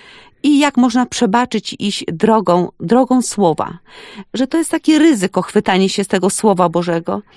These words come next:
ale Słowo Boże może być dla nas takim naprawdę schronieniem, by iść przez życie. Magda,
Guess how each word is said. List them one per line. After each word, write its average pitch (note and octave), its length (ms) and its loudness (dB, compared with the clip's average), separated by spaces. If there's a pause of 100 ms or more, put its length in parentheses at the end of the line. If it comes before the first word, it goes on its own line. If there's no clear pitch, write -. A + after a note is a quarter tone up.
(180)
ale G#3+ 260 2
Słowo B3+ 520 0
Boże E3 340 -2
może F3 220 0
być E3+ 160 -2
dla E3+ 180 2
nas E3 180 -2
takim E3+ 380 -4 (160)
naprawdę F3+ 500 -2
schronieniem, F3 840 -4 (300)
by E3 120 -4
iść - 240 -10
przez D#3 260 -8
życie. - 380 -14 (920)
Magda, F#3 420 -2